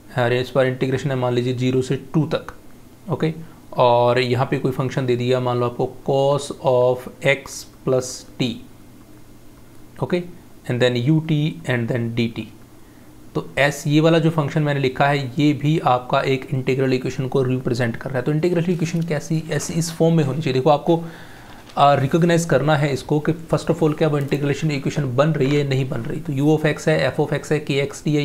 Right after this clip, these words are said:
u t d t। हाँ, इसको solve कैसे करेंगे वो हम further देखेंगे। अभी मैंने आपको बताया कि इसको हम दो part में तोड़ लेते हैं दोस्तों। एक मैंने बोला इसको क्या बोलते हैं, Volterra integral equation, और दूसरी को क्या नाम दिया हमने,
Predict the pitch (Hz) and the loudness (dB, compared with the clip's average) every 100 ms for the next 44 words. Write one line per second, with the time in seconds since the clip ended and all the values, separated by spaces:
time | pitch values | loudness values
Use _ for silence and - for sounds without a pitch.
0 | 139 131 143 123 156 135 - - - - | -2 -2 -4 -4 -6 -8 -12 -12 -12 -10
1 | - 190 170 220 - 165 190 - 160 160 | -2 0 2 0 4 4 4 0 0 0
2 | 147 143 151 139 131 135 131 - 123 123 | 0 0 0 0 0 -2 -2 -2 0 0
3 | 117 120 131 139 - - - - 147 180 | 0 -6 -8 -8 -10 -14 -16 -4 2 4
4 | 180 170 175 156 151 160 175 165 156 - | 4 2 2 2 2 2 2 0 -2 2
5 | 165 156 135 117 151 160 151 131 139 151 | 2 2 0 2 4 4 2 2 2 -2
6 | - - 147 143 123 127 123 127 - 160 | -2 0 2 2 2 0 0 0 2 0
7 | 160 - - - 139 147 151 151 151 135 | -2 -14 -16 -6 2 2 2 2 2 2
8 | 135 139 - 147 156 143 143 156 131 127 | 4 2 2 0 0 0 0 0 0 2
9 | 127 127 143 151 147 151 147 147 147 156 | 2 2 2 2 0 0 2 2 0 0
10 | 156 151 139 147 143 131 143 139 131 139 | 0 0 -2 0 0 0 0 0 0 0
11 | 135 156 214 | 2 2 0